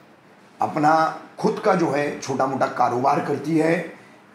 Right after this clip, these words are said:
antics का, बुटीक्स का, और उसके तहत अपने दो बच्चों का ये पालन पोषण करती है। तीन जुलाई को ये अपराध दर्ज होने के बावजूद आज ग्यारह जुलाई हो गई है और बच्चों के साथ लैंगिक अत्याचार का मामला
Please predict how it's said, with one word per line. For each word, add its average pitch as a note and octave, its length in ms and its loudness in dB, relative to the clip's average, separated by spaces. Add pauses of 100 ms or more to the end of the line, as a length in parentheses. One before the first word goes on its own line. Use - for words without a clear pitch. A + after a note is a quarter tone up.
(220)
antics C#3 380 -4
का, D3 220 4
बुटीक्स C3+ 500 -2
का, D3+ 500 2
और B2 380 -2
उसके B2 200 -6
तहत E3+ 360 -2
अपने B2+ 240 -2
दो C#3+ 220 0
बच्चों C#3 320 -4
का - 460 -2 (180)
ये C3 360 -2 (520)
पालन B2+ 220 0
पोषण G#2 360 -8 (100)
करती - 240 -12
है। - 180 -12 (160)
तीन C#4+ 220 4
जुलाई G#3+ 300 4
को B3 100 2
ये A3+ 120 2
अपराध E3 400 4
दर्ज F3+ 200 2
होने D3 220 -2
के D3 100 -4
बावजूद F#2 480 -6 (720)
आज C#3+ 200 4
ग्यारह A2 480 -4
जुलाई D#3+ 380 4
हो E3 140 6
गई F3 200 2
है G3 240 0 (460)
और A2 460 0 (460)
बच्चों D#3 320 0
के A3 180 0
साथ C#3+ 400 0
लैंगिक C3+ 300 0
अत्याचार A2+ 480 -4
का A#2 140 0
मामला A2 640 -2